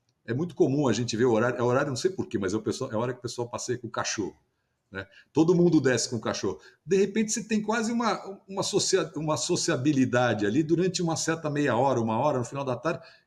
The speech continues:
que de repente se esvai. É quase que, se a gente tivesse isso ao longo do dia, né, com vários usos diferentes, aí sim você tá garantindo essa, esse, esse momento de segurança, de urbanidade, né?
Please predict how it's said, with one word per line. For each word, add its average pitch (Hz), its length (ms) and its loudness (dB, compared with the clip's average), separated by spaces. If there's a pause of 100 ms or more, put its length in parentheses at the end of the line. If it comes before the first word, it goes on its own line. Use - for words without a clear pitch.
(160)
que 220 80 -8
de 214 80 2
repente 208 360 4
se 240 180 -2
esvai. 156 560 0
É 147 80 -2
quase - 280 -4
que, - 80 -8 (240)
se 147 120 -6
a - 20 0
gente 220 220 -4
tivesse 135 500 0
isso 127 180 0
ao 120 80 2
longo 139 380 2
do 101 160 -2
dia, 113 480 -2 (380)
né, 123 120 -4
com 107 140 -10
vários 120 500 -2
usos 95 300 -4
diferentes, 104 580 -6 (300)
aí 120 180 -2
sim 180 240 0
você 170 120 0
tá 170 160 -6
garantindo 127 680 -4 (300)
essa, 113 400 -6
esse, 113 400 -2 (140)
esse 117 240 -6
momento 120 360 -2
de 113 100 -8
segurança, 127 500 2
de 101 60 -4
urbanidade, 104 760 0
né? 90 140 -14